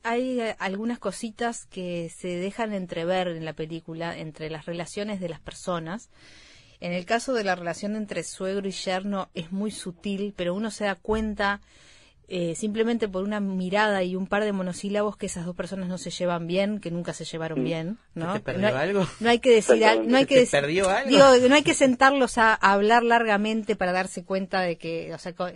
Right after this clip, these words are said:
Speaker 1: me parece, me parece un hallazgo hacer ese, ese tipo de, de, de, de cosas bien cortitas, bien sutiles,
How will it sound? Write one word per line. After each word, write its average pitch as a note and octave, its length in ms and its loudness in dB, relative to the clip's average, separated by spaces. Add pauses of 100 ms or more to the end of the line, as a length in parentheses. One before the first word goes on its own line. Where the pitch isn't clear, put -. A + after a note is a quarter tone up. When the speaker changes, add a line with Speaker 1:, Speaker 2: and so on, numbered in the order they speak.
(100)
Speaker 1:
me F3+ 200 -6
parece, G3 280 -6
me G3 180 -4
parece G#3 280 -2
un A3+ 60 -2
hallazgo A3 520 0 (340)
hacer G#3+ 300 -4
ese, G3+ 240 -6 (100)
ese G3+ 220 -12
tipo G3+ 300 -8
de, F3+ 240 -4
de, F3 200 -8
de, E3+ 200 -8
de F3 160 -12
cosas F3+ 260 -8
bien B3 220 -4
cortitas, A#3+ 580 -6
bien A3+ 180 -4
sutiles, A#3 640 -6